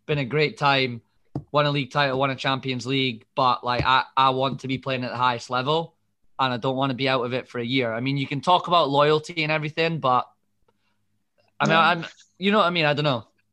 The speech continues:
Speaker 2: Yeah, I think, uh, for top class players like these,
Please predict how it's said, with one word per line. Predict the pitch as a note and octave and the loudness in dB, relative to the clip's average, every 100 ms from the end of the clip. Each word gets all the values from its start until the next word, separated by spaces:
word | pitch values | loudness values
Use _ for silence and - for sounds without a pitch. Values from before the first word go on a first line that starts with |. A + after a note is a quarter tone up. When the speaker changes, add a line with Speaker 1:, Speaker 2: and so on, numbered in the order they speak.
| - | 0
Speaker 2:
Yeah, | A2 G#2+ A2+ | 2 4 2
I | B2+ | 2
think, | D3+ C#3+ B2 C3+ | 4 4 4 4
uh, | B2+ A#2 A2+ G#2 - - | 4 4 0 -4 -12 -10
for | - A#2+ | -2 -2
top | A#2+ - C3 - | -2 4 4 4
class | - A#2+ A2+ - | 0 0 0 -2
players | B2 B2 A2+ G#2 | 2 2 2 0
like | A2 | -4
these, | G#2+ A2 G2+ - | -4 -8 -8 -14